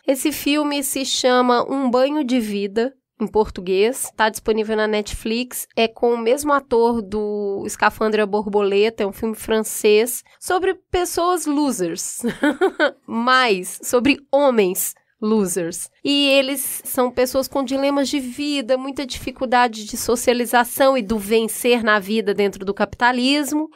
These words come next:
E eles se unem como um time de nado sincronizado numa cidade do interior da França.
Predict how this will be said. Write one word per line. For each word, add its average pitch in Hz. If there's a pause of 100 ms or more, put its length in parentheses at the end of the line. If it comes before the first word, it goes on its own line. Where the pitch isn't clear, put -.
E 262
eles 262
se 269
unem 269
como 262
um 269
time 269
de 254
nado 262
sincronizado 254
numa 247
cidade 233
do 247
interior 240 (240)
da 233
França. 226